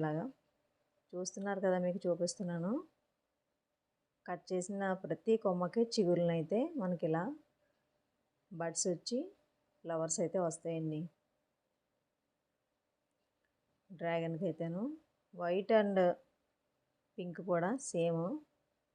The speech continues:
ఇదిగోండి, ఇలా ఈ బడ్ అయితే అక్కడక్కడ అలా బడ్స్ అయితే అలా రావచ్చు, కానీ చాలా వరకు బడ్స్ అయితే ఇలానే వస్తాయి. చూసారు కదా, ఈ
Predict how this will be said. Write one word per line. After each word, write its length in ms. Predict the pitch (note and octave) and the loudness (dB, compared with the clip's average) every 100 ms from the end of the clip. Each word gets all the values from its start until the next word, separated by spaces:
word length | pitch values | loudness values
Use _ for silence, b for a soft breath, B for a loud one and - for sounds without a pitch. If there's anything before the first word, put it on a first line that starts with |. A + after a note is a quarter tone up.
| _ _ _ _ _ _ _ _ - | _ _ _ _ _ _ _ _ -14
ఇదిగోండి, 440 | F3 F3+ F3 F#3 F3 | -6 -4 -2 0 2
ఇలా 140 | F3+ G#3+ F#3 | 2 2 4
ఈ 40 | F3+ | 6
బడ్ 180 | F3 E3+ F3+ | 6 8 6
అయితే 160 | F3 A3 - | 6 2 2
అక్కడక్కడ 460 | - G3+ G3+ G#3+ G#3+ - _ _ _ _ G3 | 2 0 4 6 6 2 _ _ _ _ -8
అలా 160 | F#3 F#3 - - - F#3 | -2 0 -2 -10 -14 -4
బడ్స్ 240 | F3 E3+ F#3+ | -2 2 4
అయితే 180 | F3 F#3+ | 4 4
అలా 140 | F3 F#3 D4+ D#4+ - A3 | 4 2 2 -4 -12 -4
రావచ్చు, 340 | F3 E3+ E3+ F#3 | 0 0 0 0
కానీ 220 | E3+ G#3 D#4+ - _ _ _ _ _ _ _ _ _ _ _ | 0 0 -2 -6 _ _ _ _ _ _ _ _ _ _ _
చాలా 220 | G3 F3 F3 | -6 0 2
వరకు 220 | E3 E3 F3 | 2 0 2
బడ్స్ 220 | D#3+ D#3+ E3+ | 2 2 -2
అయితే 140 | E3 A3+ | 2 4
ఇలానే 280 | F3 D#3+ E3+ D#3 | 6 4 4 0
వస్తాయి. 460 | D#3+ - E3 F#3 D4+ D#4+ _ _ _ _ _ | -2 -2 0 0 -2 -4 _ _ _ _ _
చూసారు 320 | E3+ F3 F#3+ F#3+ | -16 -4 -2 2
కదా, 200 | F#3 F#3+ G#3 _ _ _ _ _ | 2 0 -2 _ _ _ _ _
ఈ 40 | F#3+ | -8